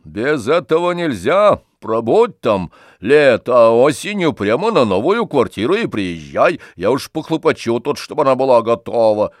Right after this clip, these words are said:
«На новую квартиру, в деревню, самому? Какие ты все отчаянные меры предлагаешь!» — с неудовольствием сказал Обломов.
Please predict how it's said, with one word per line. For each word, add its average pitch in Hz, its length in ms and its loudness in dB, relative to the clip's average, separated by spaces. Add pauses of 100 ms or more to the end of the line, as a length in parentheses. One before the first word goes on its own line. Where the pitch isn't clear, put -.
(960)
«На 117 220 -10
новую 165 680 -2
квартиру, 180 920 -8 (140)
в 120 140 -20
деревню, 185 880 -4
самому? 175 800 -4 (840)
Какие 226 600 -6
ты 240 260 -6
все - 380 -10
отчаянные 233 960 -4
меры 185 380 -2
предлагаешь!» — 135 840 -4 (220)
с - 180 -12
неудовольствием 117 960 -6
сказал 123 440 -12
Обломов. 98 460 -12